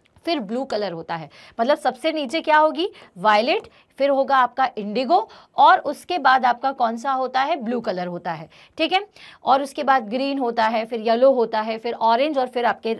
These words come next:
रेड कलर की तरफ अपन जाते हैं। तो सबसे नीचे विबग्योर में, अ, वी ही क्यों होता है, वायलेट ही क्यों होता है, फिर इंडिगो ही क्यों होता है? क्योंकि इन सब की वेवलेंथ कम होती है। वेवलेंथ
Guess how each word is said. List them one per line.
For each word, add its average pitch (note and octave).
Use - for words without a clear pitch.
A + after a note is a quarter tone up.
रेड G#3+
कलर F3+
की F#3+
तरफ F3
अपन F3+
जाते F3
हैं। E3+
तो A4
सबसे G4+
नीचे G4
विबग्योर C4
में, E4
अ, A#3+
वी A3
ही F4
क्यों F4
होता D4
है, C#4+
वायलेट A#3+
ही E4+
क्यों D4+
होता C#4
है, C#4
फिर D#4
इंडिगो C4
ही D#4+
क्यों D4
होता C4+
है? C4+
क्योंकि C4+
इन A#3
सब A3+
की C4+
वेवलेंथ G3+
कम C4+
होती C4
है। E3+
वेवलेंथ B3+